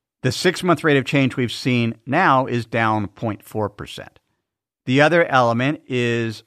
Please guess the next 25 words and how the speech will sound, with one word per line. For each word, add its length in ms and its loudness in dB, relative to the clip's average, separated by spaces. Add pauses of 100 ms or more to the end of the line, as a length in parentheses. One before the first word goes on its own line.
(220)
are 180 4
more 220 6
than 320 0
eighty 320 0
percent 680 -2 (160)
of 500 2
those 240 0
components, 800 -4 (480)
so 220 -10
eight 240 2
of 100 2
the 80 0
ten, 720 0 (200)
are 140 0
they 200 2
lower 360 4
than 140 -2
six 360 -8
months 360 -4 (100)
prior? 380 -6 (420)
Now 300 2
we 80 0
have 100 0
sixty 480 -4
percent 480 -8